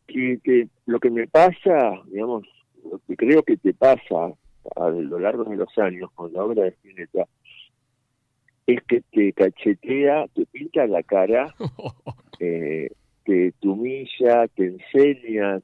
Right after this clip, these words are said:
Speaker 1: te motiva, te, te, te destruye, te vuelve a juntar. Eh, es, es impresionante lo que sucede al, al, al, al exponerse a ese bestia,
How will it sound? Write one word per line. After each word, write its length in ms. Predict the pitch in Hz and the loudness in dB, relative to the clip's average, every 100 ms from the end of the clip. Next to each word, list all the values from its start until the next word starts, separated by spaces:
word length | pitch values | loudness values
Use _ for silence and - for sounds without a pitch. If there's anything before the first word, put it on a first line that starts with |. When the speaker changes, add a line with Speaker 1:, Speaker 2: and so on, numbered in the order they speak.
| _ | _
Speaker 1:
te 140 | 92 | -2
motiva, 1000 | 90 90 87 - 131 131 110 107 95 95 _ _ _ _ _ _ | 0 -4 -6 -10 -20 -8 0 2 2 -2 _ _ _ _ _ _
te, 340 | - 95 92 85 _ | -2 0 0 -2 _
te, 300 | 92 87 85 | -2 -2 -2
te 80 | - | -2
destruye, 760 | 92 90 _ 120 135 127 - 98 | 0 0 _ -4 -4 -10 -4 -4
te 100 | 98 | -2
vuelve 340 | 98 113 113 107 | 2 2 4 2
a 40 | |
juntar. 760 | - 95 92 - 120 113 101 95 _ _ _ _ _ _ - | 0 -20 -8 0 2 2 0 -8 _ _ _ _ _ _ -8
Eh, 580 | 76 80 80 80 76 - _ _ _ _ | -6 -8 -8 -8 -10 -18 _ _ _ _
es, 200 | - 110 - | 0 0 0
es 240 | 104 117 - | -2 -2 -4
impresionante 840 | 107 104 98 98 120 123 117 101 | -4 -6 -4 -4 0 0 0 -2
lo 160 | 92 92 | 0 -6
que 120 | - _ | -6 _
sucede 380 | - 107 95 90 | -10 -8 -6 -4
al, 260 | 82 80 - | -4 -6 -4
al, 260 | 87 82 - | -4 -4 -6
al, 200 | 85 80 | -6 -4
al 160 | 87 82 | -4 -4
exponerse 880 | 82 _ _ 90 90 98 95 - 90 | -6 _ _ -2 0 0 -2 -2 0
a 100 | 78 | 0
ese 220 | 90 80 | -4 -8
bestia, 520 | 82 80 _ - 78 | -6 -6 _ -6 -6